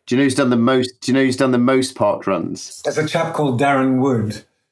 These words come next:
Speaker 2: Um, if you exclude lockdown, we've been running for about eight hundred weeks since the fourth of October, two thousand and four. And he's done just short of eight hundred.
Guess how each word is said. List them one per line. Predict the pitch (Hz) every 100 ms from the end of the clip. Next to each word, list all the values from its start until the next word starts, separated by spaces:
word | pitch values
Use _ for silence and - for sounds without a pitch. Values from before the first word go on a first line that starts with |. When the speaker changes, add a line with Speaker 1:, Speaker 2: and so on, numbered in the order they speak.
| _ _ _ _ _
Speaker 2:
Um, | 135 131 131 123 -
if | 143 151
you | 156 151 147 - - _
exclude | 147 127 - 165 160 156 123
lockdown, | 135 135 127 131 120 110 110 120 110 107 _ -
we've | 127 135 123 120 - 135
been | 123 131 127 123 120 113
running | 127 131 123 120 110
for | 123 117
about | 117 120 117 -
eight | 120 113
hundred | 123 113 107 104
weeks | 117 110 104 - - - _ _ _ _ _ _ _
since | - - 120 107 - -
the | 117
fourth | - 123 120
of | 117
October, | 110 - 120 110 107
two | - 117
thousand | 117 107 110
and | 107
four. | 104 - 117 107 107 107 - _ _ - -
And | 131 123
he's | 120 151 143 131 - - - _ _ 131 120
done | 143 143 135 127 120
just | 110 139 127
short | - - 135 123 120
of | 120 113
eight | 120 117
hundred. | 117 123 113 107 110 123